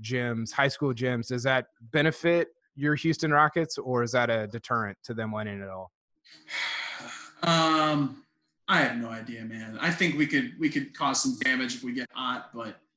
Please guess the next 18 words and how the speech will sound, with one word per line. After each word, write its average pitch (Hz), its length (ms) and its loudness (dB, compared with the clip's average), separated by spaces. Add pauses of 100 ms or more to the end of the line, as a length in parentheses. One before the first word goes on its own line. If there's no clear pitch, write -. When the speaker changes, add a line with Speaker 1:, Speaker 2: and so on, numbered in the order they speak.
(260)
Speaker 2:
I - 60 -8
don't 147 140 4
know 147 100 4
about 127 220 0
the 120 40 -4
small 120 360 0
ball 113 260 -6
thing. 113 220 -6
It 117 100 -6
started 131 380 -2
to 131 80 -4
unravel 117 580 -6
right 113 160 -10
before 107 300 -14
the 107 40 -16
hiatus 101 560 -10
hit. 95 140 -20
So, - 360 -10